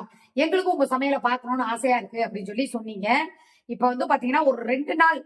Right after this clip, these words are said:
நாங்க வந்து பிரியாணி சாப்பிட்டதோட ஸ்டாப் பண்ணிட்டோம். அதுக்கப்புறம் நான்வெஜ்ஜோ இல்ல மத்தது எதுவுமோ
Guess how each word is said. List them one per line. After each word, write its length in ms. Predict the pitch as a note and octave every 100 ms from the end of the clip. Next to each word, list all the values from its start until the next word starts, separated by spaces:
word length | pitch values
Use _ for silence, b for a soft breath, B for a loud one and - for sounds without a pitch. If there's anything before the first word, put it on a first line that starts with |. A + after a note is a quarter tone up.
| -
நாங்க 180 | A3+
வந்து 200 | A#3+ B3+
பிரியாணி 260 | A#3+ C#4+ C4+
சாப்பிட்டதோட 440 | B3+ - A3+ B3+ C#4
ஸ்டாப் 320 | - A#3+ B3+
பண்ணிட்டோம். 380 | A3+ G3 D4 E4+ - b b
அதுக்கப்புறம் 440 | A#3+ B3+ C4 D4 B3
நான்வெஜ்ஜோ 520 | C#4 C4+ B3+ G3 C#4+ D#4
இல்ல 160 | A#3 A#3+
மத்தது 400 | A3+ A3+ B3+ C4+
எதுவுமோ 440 | B3 A#3 A#3+ A#3